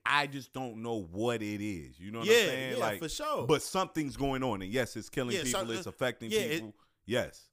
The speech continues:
Speaker 2: it, it's something going on, and it's like, n-, now it's getting to a point that almost everybody I know personally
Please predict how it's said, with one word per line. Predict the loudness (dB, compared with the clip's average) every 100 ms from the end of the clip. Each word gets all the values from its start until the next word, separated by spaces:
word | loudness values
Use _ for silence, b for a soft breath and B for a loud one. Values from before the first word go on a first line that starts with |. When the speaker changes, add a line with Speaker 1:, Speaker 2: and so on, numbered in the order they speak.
| _
Speaker 2:
it, | -8 -6
it's | -4 -2
something | 0 -2 -4
going | -2 -2 0
on, | -2 -2
and | -4
it's | -6 -4
like, | -4 -4 -6 _ _ _ _ -20
n-, | -18 -6
now | 0 2 2
it's | -4
getting | -6 -4
to | -2
a | -2
point | -2 -6 -8
that | -12
almost | -10 -10 -10
everybody | -8 -8 -6 -6 -6
I |
know | -6 -6
personally | -4 -4 -4 -8 -14